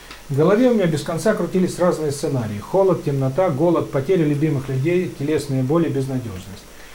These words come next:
Я заставил себя проходить возможные ситуации, не впадая в уныние. Старалась культивировать в себе чувство единства и надеялась,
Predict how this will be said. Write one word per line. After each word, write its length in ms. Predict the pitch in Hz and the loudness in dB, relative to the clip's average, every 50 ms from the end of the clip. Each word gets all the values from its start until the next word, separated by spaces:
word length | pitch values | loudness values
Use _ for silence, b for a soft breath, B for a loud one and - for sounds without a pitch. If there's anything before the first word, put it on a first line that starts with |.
| B B B B B - | B B B B B 0
Я 160 | 156 196 214 | 2 2 2
заставил 380 | 214 208 - 226 214 196 180 | 2 0 0 2 4 4 4
себя 260 | - 175 170 175 202 202 | 2 2 2 2 2 2
проходить 460 | - 175 151 - 160 165 196 185 156 | 2 0 0 0 2 0 0 0 0
возможные 480 | 156 151 139 165 190 180 147 165 156 | 0 0 0 0 0 0 0 0 0
ситуации, 500 | 135 - 147 139 165 175 185 180 180 - | -2 -2 -4 -2 0 2 2 2 0 -2
не 100 | 147 139 | -6 -6
впадая 400 | 127 - 147 139 - 165 160 151 | -6 -6 -4 -2 0 0 2 0
в 60 | 139 143 | 0 -2
уныние. 420 | 139 127 110 95 95 95 92 92 - B B B B B B B - - | -4 -4 -6 -6 -6 -10 -10 -12 -16 B B B B B B B -8 -4
Старалась 340 | - 156 180 202 208 202 - | 0 2 4 6 6 4 2
культивировать 640 | - - 175 165 - 175 180 202 196 185 175 - - | 2 0 -2 0 2 2 2 2 4 2 2 0 -2
в 20 | |
себе 220 | - 151 151 147 | -2 -4 -4 -2
чувство 320 | 151 - 196 180 - - 170 | -2 -2 -4 -4 -2 0 2
единства 540 | 170 165 160 156 139 120 - - - 117 117 | 2 2 2 2 -2 -2 -4 -6 -8 -8 -6
и 60 | - 156 | -4 -2
надеялась, 540 | 160 170 170 165 175 165 151 139 131 135 | 0 0 2 2 4 4 4 4 2 0